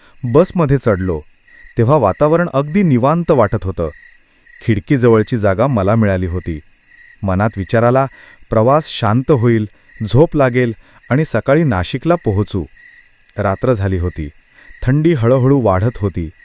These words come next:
पण तो प्रवास माझ्या आयुष्यातील सर्वात भयानक ठरेल असं मला तेव्हा अजिबात वाटलं नव्हतं. सुरुवातीला सगळं सुरळीत चाललं होतं.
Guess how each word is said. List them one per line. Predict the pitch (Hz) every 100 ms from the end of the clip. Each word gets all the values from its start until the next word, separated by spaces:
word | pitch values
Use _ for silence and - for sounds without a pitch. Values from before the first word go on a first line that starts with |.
| - - - -
पण | 165 208
तो |
प्रवास | 202 123 143 170
माझ्या | 165 160 185
आयुष्यातील | 113 131 - 160 196
सर्वात | 180 120 110 160
भयानक | 160 98 98 127 190 170
ठरेल | 127 110 87 - - - -
असं | 107 143
मला | 147 156
तेव्हा | 151 143 165 113
अजिबात | 107 110 147 151
वाटलं | 113 95 107 95
नव्हतं. | 90 87 78 - _ _ _ _ - - - -
सुरुवातीला | 101 95 104 113 107 101 101 - - -
सगळं | 139 208
सुरळीत | - 127 131 170
चाललं | - 117 101
होतं. | 92 90 80